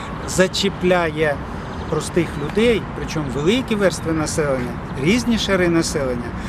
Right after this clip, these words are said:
вони передбачають якусь стратегію, стратегію розвитку, державну стратегію розвитку. Тобто, якщо ми отримуємо безвіз, то у нас можуть бути такі ризики, а можуть бути такі набутки.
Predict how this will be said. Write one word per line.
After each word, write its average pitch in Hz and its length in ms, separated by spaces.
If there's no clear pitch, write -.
вони 262 180
передбачають 226 680
якусь 196 260
стратегію, 175 540
стратегію 208 540
розвитку, 135 560
державну 185 460
стратегію 147 500
розвитку. - 600
Тобто, - 320
якщо 202 320
ми 214 300
отримуємо 156 640
безвіз, 160 460
то 190 220
у 190 60
нас 208 320
можуть 214 340
бути 196 300
такі 170 280
ризики, 160 480
а 175 60
можуть 233 360
бути 190 240
такі 170 300
набутки. 160 520